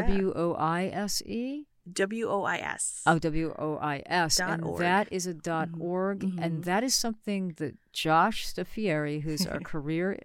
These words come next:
Speaker 1: uh, specialist here, career specialist for you students at Green River College,
Speaker 2: Mm-hmm.
Speaker 1: um, can help you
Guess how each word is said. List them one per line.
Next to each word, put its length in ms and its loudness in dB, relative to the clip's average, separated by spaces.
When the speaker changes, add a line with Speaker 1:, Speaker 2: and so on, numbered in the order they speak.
Speaker 1:
uh, 320 -2
specialist 720 -2
here, 380 -4
career 240 -4
specialist 460 0
for 200 -2
you 280 2
students 720 -4
at 120 -10
Green 220 -8
River 180 -4
College, 560 -4
Speaker 2:
Mm-hmm. 140 -10
Speaker 1:
um, 260 6
can 240 -2
help 360 0
you 400 -4